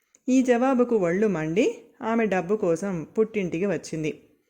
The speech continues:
అనసూయమ్మ కూతురుకు వడ్డన చేస్తూ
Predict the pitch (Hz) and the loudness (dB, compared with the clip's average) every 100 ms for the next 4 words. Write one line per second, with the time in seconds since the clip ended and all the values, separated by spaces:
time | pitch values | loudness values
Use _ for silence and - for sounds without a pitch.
0 | _ _ _ _ _ 196 220 247 269 254 | _ _ _ _ _ -2 0 2 2 2
1 | 247 247 247 180 185 226 - 170 165 - | 2 0 0 -2 0 -2 0 -2 -4 -8
2 | - 165 160 175 214 220 160 156 - 240 | -10 -4 -4 0 -2 0 -2 -4 -2 -2